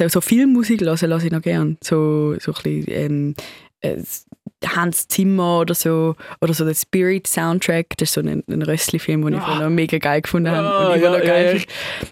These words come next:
Speaker 1: Wenn man den so lässt und dann fährt man so über, über die Landschaft und nachher denkt man so, wow, voll geil. Ja,
Speaker 2: Ja.
Speaker 1: das mache ich viel.
Speaker 2: Okay, und, und produktiv, produktiv, produktiv,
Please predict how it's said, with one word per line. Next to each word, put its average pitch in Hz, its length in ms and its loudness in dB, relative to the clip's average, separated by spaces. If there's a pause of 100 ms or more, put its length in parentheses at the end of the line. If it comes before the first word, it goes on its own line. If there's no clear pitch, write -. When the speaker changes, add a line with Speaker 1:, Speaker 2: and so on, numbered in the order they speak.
(120)
Speaker 1:
Wenn 185 180 4
man 185 140 4
den 196 180 2
so 220 100 4
lässt 196 360 2
und 170 120 0
dann 180 320 0
fährt 185 280 2
man 202 100 2
so 196 120 2
über, 185 220 2
über 165 240 0 (160)
die 185 60 2
Landschaft 190 640 0
und 180 60 0
nachher 175 180 0
denkt 165 160 -4
man 160 80 -2
so, 156 80 -4
wow, 143 280 0
voll 165 200 -2
geil. - 260 -2 (460)
Ja, 151 140 0
Speaker 2:
Ja. 151 60 -6
Speaker 1:
das 185 160 -2
mache 170 200 0
ich 156 60 -2
viel. 156 240 0 (140)
Speaker 2:
Okay, 156 440 0
und, 165 200 2
und 165 300 2
produktiv, 190 800 2 (240)
produktiv, 175 580 0
produktiv, 131 560 -2